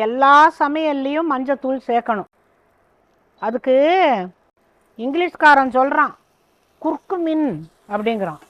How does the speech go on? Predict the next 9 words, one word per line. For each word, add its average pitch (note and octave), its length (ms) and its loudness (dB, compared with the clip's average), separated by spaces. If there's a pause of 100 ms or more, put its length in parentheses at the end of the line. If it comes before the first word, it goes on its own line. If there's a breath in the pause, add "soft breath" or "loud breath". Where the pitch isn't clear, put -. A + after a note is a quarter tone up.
குர்குமின். A#3+ 600 -8 (3000)
ஏன் A#3+ 260 0 (120)
ஆசைக்கு A#3+ 380 -4 (380)
இந்தா G#3+ 180 0 (160)
இம்புட்டூண்டு G#4+ 880 -6 (100)
உப்பு C4+ 220 -10 (2750)
எல்லாத்தையும் A#3+ 420 -4
போட்டோமா? A#3+ 420 0 (4000)
பாடா F3 360 -4